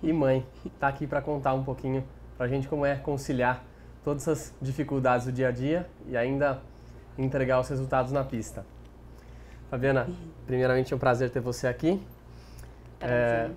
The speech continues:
Speaker 1: pra contar um pouquinho como é essa, essa bagunça, né, do dia a dia.
Speaker 2: <laughs>
Speaker 1: E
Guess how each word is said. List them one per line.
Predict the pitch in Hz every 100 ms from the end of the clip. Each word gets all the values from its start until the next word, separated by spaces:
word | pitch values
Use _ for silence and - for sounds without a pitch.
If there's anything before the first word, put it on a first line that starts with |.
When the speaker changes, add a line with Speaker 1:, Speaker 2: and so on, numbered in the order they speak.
| - -
Speaker 1:
pra | 135
contar | 131 147 135 143
um | 139
pouquinho | 139 135 135 131 120 - -
como | - 127 123
é |
essa, | 120 - 123 110 - - - - - - - - -
essa | -
bagunça, | 170 170 151 170 - 139
né, | 151
do | 156 143
dia | 135 139
a |
dia. | 135 147 196 202 - - - -
Speaker 2:
<laughs> | - - - - - -
Speaker 1:
E | 156 165 156